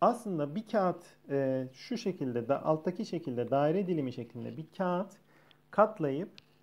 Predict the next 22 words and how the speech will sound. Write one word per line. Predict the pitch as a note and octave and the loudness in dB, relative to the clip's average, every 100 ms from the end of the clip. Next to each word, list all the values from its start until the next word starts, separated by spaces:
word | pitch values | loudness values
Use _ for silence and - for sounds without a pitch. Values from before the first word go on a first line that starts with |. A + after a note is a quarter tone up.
| _ | _
e, | C3 B2+ B2 B2+ B2+ B2+ - - | 0 2 4 2 0 -2 -8 -14
şuradan | - G#3+ G#3+ | -4 0 2
şuraya | G#3 G#3 G3 | 0 2 2
bir | G3 | 4
doğru | G#3 G#3 | 4 4
çizdiğinizde | G#3+ G3 D#3 C#3+ C3 B2+ C3 F3+ G3+ | 2 -4 -2 0 0 -2 -2 -2 0
karıncanın | F3 F#3+ F3+ E3+ | 0 2 2 2
yaptığı | D3 C#3+ C#3+ - | 2 0 0 -2
hareket | F3 C#3+ C#3 F#3+ | -2 -2 -4 -6
aslında | D3 B2+ D3+ E3 | -6 -6 -6 -6
budur. | C#3+ G2+ - - _ _ _ _ _ _ _ _ _ _ _ _ _ _ _ | -6 -8 -16 -20 _ _ _ _ _ _ _ _ _ _ _ _ _ _ _
Siz | - G3 | -8 0
katladığınızda | - F#3+ F#3+ E3 F3+ E3+ | 4 6 6 4 4 2
yukarıdaki | G#3+ F3 F#3 E3 F3 F#3 | 0 0 2 2 2 0
şekli | F3+ D#3+ C3 | -2 -2 -2
görürsünüz. | A#2+ A2+ A2+ F#3+ G3 | -2 -2 -4 -8 -4
Açtığınızda | D#3 - D#3+ D#3 D#3 | -6 -4 -4 -2 -4
aşağıdaki | G3+ - C#3+ B2 A#2+ | -6 -4 -6 -6 -10
şekli | - G#2+ A#2+ | -14 -14 -14
görürsünüz. | A2 A#2 G#2 - - B2 - _ _ _ _ _ _ _ _ - _ _ - - _ _ _ - | -16 -14 -16 -18 -20 -20 -20 _ _ _ _ _ _ _ _ -20 _ _ -20 -20 _ _ _ 0
Yani | F#3 E3 F#3+ A3 | 2 2 -2 -4
karınca, | F3 F3+ F#3 D#3+ F#3+ | -2 0 0 2 0